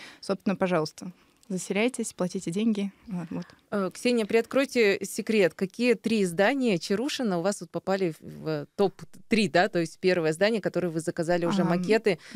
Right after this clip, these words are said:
Speaker 2: Потому что
Speaker 1: мгм.
Speaker 2: очень интересно, и я видела, что вы запускали опрос, э, какие именно здания, вот вы считаете, должны быть первыми сделаны и должны попасть в музей. Какие это три, э, главных здания
Speaker 1: А,
Speaker 2: Чарушина?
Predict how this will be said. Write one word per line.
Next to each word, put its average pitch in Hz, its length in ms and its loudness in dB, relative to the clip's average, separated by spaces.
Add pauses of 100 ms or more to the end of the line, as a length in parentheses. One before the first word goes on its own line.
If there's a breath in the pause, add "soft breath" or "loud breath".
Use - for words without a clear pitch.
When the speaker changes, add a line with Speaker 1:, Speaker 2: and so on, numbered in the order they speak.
Speaker 2:
Потому 208 200 4
что 226 120 6
Speaker 1:
мгм. 214 100 6
Speaker 2:
очень 269 140 6
интересно, 240 440 2
и 185 260 2
я 180 140 4
видела, 180 320 2
что 175 160 -6
вы 170 100 -2
запускали 175 500 0
опрос, 208 580 2
э, 165 240 0
какие 190 420 -4
именно 175 280 0
здания, 190 480 0
вот 160 180 -4
вы 175 100 -2
считаете, 196 540 -2 (180 soft breath)
должны 185 280 2
быть 185 200 -2
первыми 170 560 0
сделаны 190 640 0
и 196 220 -4
должны 175 320 -2
попасть 175 320 0
в 190 60 -2
музей. 156 360 -4 (220 soft breath)
Какие 202 320 0
это 165 160 -2 (180)
три, 185 400 2
э, - 0 - (380)
главных 175 380 0
здания 156 280 -4
Speaker 1:
А, 143 40 -14
Speaker 2:
Чарушина? 160 600 -4